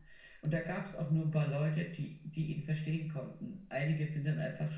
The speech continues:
schreiend davongerannt, die haben das nicht verstanden, ne? Aber, weißt du, das Ding ist, was, was sind Ziele, ja? Ich denke, es gibt Lebensstadien als junger Mensch, wo du äußere Ziele hast und das auch wichtig ist, dass du denen folgst.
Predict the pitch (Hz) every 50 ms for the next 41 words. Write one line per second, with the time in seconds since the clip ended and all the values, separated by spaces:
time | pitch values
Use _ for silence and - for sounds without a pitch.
0 | - - - - - - - - - - - - 151 151 160 160 160 - 151 -
1 | - 175 190 202 - 165 143 131 131 127 131 - 139 135 147 165 165 165 170 160
2 | - 165 160 - - - 165 - - 180 196 - - - - - - 170 180 -
3 | - - - - - - - - - - - - - - - - - - - -
4 | - - 156 160 156 156 160 160 160 - - - - - - - - - - -
5 | - - 156 170 175 170 - 208 196 175 175 160 - - 190 190 196 196 190 -
6 | - - - 165 180 180 - - - - - - - - 135 151 175 175 165 -
7 | 170 160 151 160 - - - - 185 226 - - 156 131 131 131 131 143 165 -
8 | - - - - - - - - - - - - - - - - - - 156 -
9 | - - 170 180 185 190 175 - 202 196 - - - - - - 175 165 - -
10 | - 220 220 - - - - 175 190 196 190 - - - - - 165 160 160 160
11 | 170 175 160 170 160 156 156 - - - 156 151 156 151 143 139 143 143 147 -
12 | - - - - - 143 147 - - - - - 156 - - 151 - - - -
13 | - - 151 147 143 139 - 135 151 160 - - - - 143 143 - 147 - -
14 | - - - - 160 160 - - 156 156 - - 151 - - - 147 - - -
15 | 151 - - 147 139 - - - - - 107 104 104 - - - - -